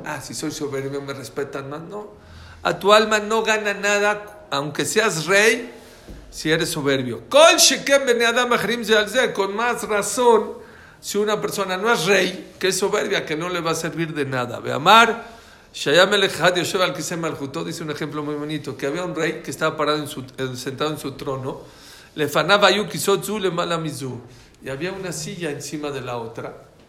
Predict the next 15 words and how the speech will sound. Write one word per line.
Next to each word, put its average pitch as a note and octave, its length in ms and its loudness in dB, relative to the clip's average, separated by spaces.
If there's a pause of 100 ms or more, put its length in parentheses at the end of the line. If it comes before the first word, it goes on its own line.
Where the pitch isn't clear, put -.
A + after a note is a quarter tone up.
(920)
Veamar D3 280 0
lahem G3+ 220 4
hamelech, F3+ 400 2
"Ech G3+ 140 -4
yeshevtem G#3 480 -2
zel G3 100 0
menzam F3+ 320 0
lo F3 160 0
reshuti". D3+ 640 -4
¿Y C#3 60 -10
por D#3+ 240 -8
qué A3+ 100 -10
se A3+ 140 -4
acomodaron G3 560 -6
así? G3+ 340 -8